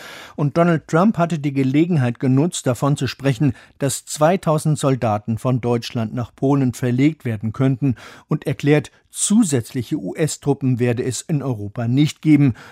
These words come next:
sondern alle strategischen Neuausrichtungen müssten mit der Verlagerung der in Europa stationierten Truppen einhergehen.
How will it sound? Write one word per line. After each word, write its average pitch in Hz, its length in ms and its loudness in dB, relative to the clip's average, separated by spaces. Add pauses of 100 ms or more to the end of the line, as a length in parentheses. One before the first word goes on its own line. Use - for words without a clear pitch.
sondern 147 400 2 (100)
alle 156 280 2
strategischen 131 800 0
Neuausrichtungen 139 880 2
müssten 147 420 4
mit 131 140 0
der 135 80 -2
Verlagerung 135 800 2
der 120 120 0
in 123 100 -2
Europa 127 420 0
stationierten 123 840 -2
Truppen 110 360 -8
einhergehen. 104 720 -4